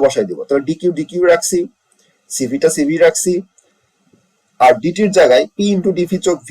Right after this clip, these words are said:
into ডিপি divided by R plus P into ডিভি আমরা এভাবে লিখে নিলাম। এখন just একটু ক্যালকুলেশন করবো, সিম্পল, সিম্পল, সিম্পল ক্যালকুলেশন করবো।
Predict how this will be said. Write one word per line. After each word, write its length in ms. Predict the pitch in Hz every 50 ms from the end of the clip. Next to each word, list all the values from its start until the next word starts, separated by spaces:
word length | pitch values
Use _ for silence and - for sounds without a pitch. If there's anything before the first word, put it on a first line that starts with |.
| 156 160 165
into 140 | - - - -
ডিপি 220 | 311 302 - - 285 359 - _ _ 254
divided 280 | 269 277 - - 247 214 _ _ _ _ _ _ _ _ _ _ _ _ -
by 100 | - - - - _ - - 156 - -
R 40 | - - _ _ _ _ _ _ _ -
plus 220 | 143 135 - - - - - _ _
P 20 | - 202 208
into 140 | 180 151 - - 135
ডিভি 160 | 127 120 214 - -
আমরা 140 | - - - - - _ _ -
এভাবে 200 | 117 110 120 123 139
লিখে 160 | 180 185 - 107
নিলাম। 180 | - - - _ _ _ _ _ _ _ _ _ _ _ _ _ _ - 214
এখন 120 | 208 220 - 254
just 160 | 247 254 - - 196
একটু 120 | 190 - 190
ক্যালকুলেশন 380 | 254 233 208 202 196 165 156 131 117
করবো, 140 | 107 98 101 104 -
সিম্পল, 220 | 196 185 - - - - _ _ _ _ - -
সিম্পল, 200 | 202 202 190 185 190
সিম্পল 160 | 185 160 170 160 -
ক্যালকুলেশন 340 | 165 147 127 127 120 107 92 -
করবো। 160 | - -